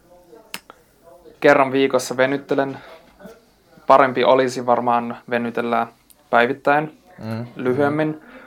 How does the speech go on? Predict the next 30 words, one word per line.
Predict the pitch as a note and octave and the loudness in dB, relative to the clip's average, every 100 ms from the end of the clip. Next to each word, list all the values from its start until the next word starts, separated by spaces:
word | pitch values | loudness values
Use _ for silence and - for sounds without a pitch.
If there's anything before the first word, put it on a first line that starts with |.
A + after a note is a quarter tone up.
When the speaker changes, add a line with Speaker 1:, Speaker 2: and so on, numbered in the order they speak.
| - _ | -20 _
Speaker 1:
mutta | B2 A#2+ - A#2+ A#2 A2+ - - _ _ _ _ _ | -4 -4 2 2 4 0 -8 -20 _ _ _ _ _
olen | B2 B2 | -2 2
todennut, | B2 B2 B2 A#2+ | 2 2 0 -6
että | A#2 A2+ A#2 - - - | -8 0 0 0 -12 -8
en | B2 A#2+ | -6 0
tee | A#2+ A#2+ | 0 0
sitten | - B2 A#2+ C3 | -6 -8 -2 4
lainkaan | B2 A#2+ A2+ G#2+ A2 | 4 2 -4 -6 -6
sitä, | A#2 A#2 A#2 A2+ - - | -10 -10 -8 -8 -10 -2
Speaker 2:
Okei, | A2 G2+ G#2+ | -2 2 2
niin | F#2+ - | 2 -6
kerran | G#2 | -8
Speaker 1:
jolloinka | A2+ C3+ C3+ A#2 | 2 4 6 4
Speaker 2:
viikossa | A#2 A#2 - | 4 2 -2
kunnolla. | - G#2+ F#2+ F2 | -6 -6 -6 0
Speaker 1:
Kyllä. | A#2+ A#2+ A#2 - - - | 0 2 -2 -4 -18 -4
Speaker 2:
Joo. | F#2 E2+ | -4 -2
Speaker 1:
Niin | B2+ A#2+ | -6 -2
mulle | B2 A#2+ | 0 0
toimii | - B2 A#2+ A#2 | 6 6 6 2
paremmin | A#2+ A2+ A#2 A#2 A#2+ - _ | 0 -2 -2 -6 -12 -16 _
kerran | - A#2+ A#2 | 0 2 2
viikossa | A2+ A2+ - | 0 -4 -8
kunnolla. | - A#2 A#2 A#2 A#2 - | -10 -8 -8 -8 -10 -12
Speaker 2:
Okei. | A#2 A2 G#2 F#2+ - - - _ _ | -12 -6 -4 -4 -10 -20 -20 _ _
Speaker 1:
Silloin | C3 B2 A#2+ | 0 0 2
se | B2 | 4
lukee | B2+ C3 B2 | 4 6 4
selkeästi | C#3 C3 B2+ A#2+ A#2+ | 4 2 2 0 -2
treeniohjelmassa | - B2 B2 A2 A#2+ A#2+ A#2+ - A#2+ | 2 2 4 0 0 -2 -4 -2 -4